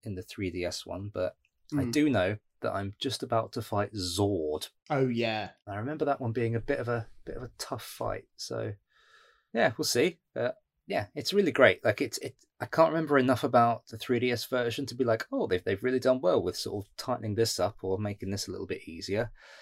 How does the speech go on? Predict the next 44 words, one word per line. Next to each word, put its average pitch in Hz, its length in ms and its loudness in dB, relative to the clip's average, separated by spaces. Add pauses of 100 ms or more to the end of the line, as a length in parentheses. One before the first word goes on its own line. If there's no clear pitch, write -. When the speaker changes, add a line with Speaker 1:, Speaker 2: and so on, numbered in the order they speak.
(220)
Speaker 1:
I 131 60 4
don't 151 160 6
understand 160 400 4
expert 120 460 4
mode, 175 240 2 (160)
Speaker 2:
Mm. 135 420 6 (140)
Speaker 1:
so - 180 -4
I 95 60 2
haven't 107 280 -2
really 104 260 0
bothered 101 320 -2
with 127 120 -2
it. 185 140 -2 (240)
Speaker 2:
That'll 143 140 0
Speaker 1:
It's, 127 60 2
Speaker 2:
be 143 60 2
Speaker 1:
it's - 140 -2
Speaker 2:
for - 20 0
Speaker 1:
a - 20 2
Speaker 2:
your, 139 300 6
uh, 131 80 6
your 139 240 4
traditional 147 540 4
Minty 139 420 6
R 131 160 4
P 135 160 -2
G 131 180 0
second 131 540 -4
playthrough 113 400 -2
where 120 100 0
you 123 160 2
hundred 139 320 0
percent 139 360 -2
it. - 160 -6 (100)
Speaker 1:
Yeah, 165 400 10
yeah. 143 220 4
I, 151 380 0
I - 20 -6
think 196 160 -2
I'm 180 80 0
doing 170 240 4
well 143 240 6
with, 123 200 2
um, 120 240 2